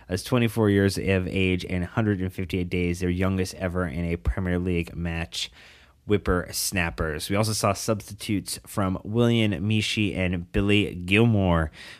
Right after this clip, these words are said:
We, uh, we had unused subs of Olivier Giroud, Willy Caballero, Andreas Christensen, and Marcus Alonso. Uh, team stats were, you know, thirteen shots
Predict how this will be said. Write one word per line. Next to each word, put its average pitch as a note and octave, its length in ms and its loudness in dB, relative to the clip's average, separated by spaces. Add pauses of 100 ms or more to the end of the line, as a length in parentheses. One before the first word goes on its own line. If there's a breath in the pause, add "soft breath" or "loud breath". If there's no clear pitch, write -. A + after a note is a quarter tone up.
We, F#2+ 200 0
uh, F2 220 2
we F#2+ 100 0
had F#2+ 160 -4
unused G#2 340 2
subs F#2 360 0
of E2+ 180 0
Olivier F2+ 300 0
Giroud, E2+ 380 0
Willy F2+ 220 0
Caballero, D#2 600 -2
Andreas D#2+ 400 -4
Christensen, D2+ 560 -8
and D2+ 220 -10
Marcus D#2+ 520 -8
Alonso. E2 760 -6 (560 soft breath)
Uh, - 100 -8 (140)
team G3 280 -2
stats - 640 -2 (140)
were, A2 500 2 (440 loud breath)
you A#2+ 140 -10
know, A2+ 160 -8 (100)
thirteen B2+ 420 -2
shots A2 640 -2